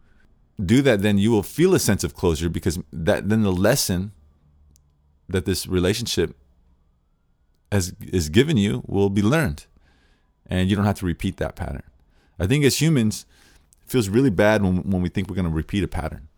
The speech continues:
and it feels really great when we learn a lesson and can, and, and, you know, resolve that, that particular issue and then move on to the next. It's just a series of lessons. Okay,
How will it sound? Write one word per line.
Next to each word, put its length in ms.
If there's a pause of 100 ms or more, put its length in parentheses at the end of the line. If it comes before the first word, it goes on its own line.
(400)
and 100
it 60
feels 180
really 200
great 280
when 120
we 80
learn 220
a 60
lesson 460 (640)
and 320
can, 400 (440)
and, 300
and, 140
you 80
know, 180 (260)
resolve 520
that, 260
that 280
particular 420
issue 360
and 140
then 60
move 160
on 140
to 100
the 80
next. 420
It's 140
just 180
a 40
series 480
of 200
lessons. 600 (640)
Okay, 340